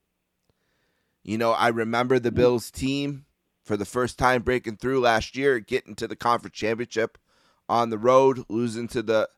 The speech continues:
Speaker 1: to an A F C team that eventually lost the Super Bowl. And then the expectations, and then what happened. And, um,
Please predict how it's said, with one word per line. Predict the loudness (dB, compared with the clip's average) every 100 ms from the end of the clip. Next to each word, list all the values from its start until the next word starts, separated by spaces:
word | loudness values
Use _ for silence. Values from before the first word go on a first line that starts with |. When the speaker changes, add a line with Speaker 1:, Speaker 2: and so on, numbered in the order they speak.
| _ _ _ _ _
Speaker 1:
to | -2 -2
an |
A | 0 0
F | 0
C | -6
team | -10 -8 -4
that | -2
eventually | -2 -4 -4 -2
lost | 0 0 -2
the |
Super | -8 -6 -4
Bowl. | 2 4 4 -2 _ _ _ _ _ _ _ _ _ _ _ -20 -20 _ -4
And | -2 0
then | -2
the | -2
expectations, | -4 -2 -4 -2 -2 -2 -4 -10 -12 -8
and | -6
then | -6 -6
what | -4
happened. | 2 2 2 -4 -6 -12 -20 _ _ _ _ _ _ _
And, | -8 -6 -4 -6 -10 -14 -20 _ _ _ _
um, | -8 -6 -6 -10